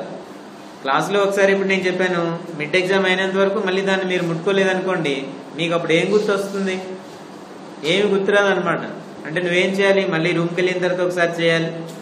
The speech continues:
లేదా కనీసం ఒక రెండు రోజులు పోయిన తర్వాత మళ్ళీ ఏం చెప్పావనేది ఒకసారి చేసుకోవాలి.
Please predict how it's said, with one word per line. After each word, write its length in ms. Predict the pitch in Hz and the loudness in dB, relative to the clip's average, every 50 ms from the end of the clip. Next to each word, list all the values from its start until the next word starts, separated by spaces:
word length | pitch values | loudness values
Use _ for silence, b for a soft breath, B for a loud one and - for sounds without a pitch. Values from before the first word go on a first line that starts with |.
| - - 139 | -12 -6 -4
లేదా 280 | 147 151 170 - 165 | 0 0 0 0 0
కనీసం 240 | 151 165 160 165 180 | 0 0 0 0 0
ఒక 80 | 175 175 | 2 2
రెండు 180 | 165 160 156 | 2 2 2
రోజులు 180 | 160 165 165 165 | 2 2 2 2
పోయిన 220 | 165 160 165 165 | 0 0 0 0
తర్వాత 220 | 170 175 175 175 165 | 2 0 0 0 0
మళ్ళీ 260 | 165 160 160 170 170 | 0 0 0 2 2
ఏం 120 | 165 165 165 | 2 2 2
చెప్పావనేది 500 | 165 170 165 170 170 170 170 170 165 165 | 0 0 0 0 0 0 0 2 2 2
ఒకసారి 300 | 160 160 165 160 160 160 | 2 2 2 2 2 2
చేసుకోవాలి. 800 | 156 156 156 151 151 - - 160 151 147 143 143 139 143 143 | 2 2 0 -2 -2 -2 -2 -2 0 0 0 -2 -4 -6 -8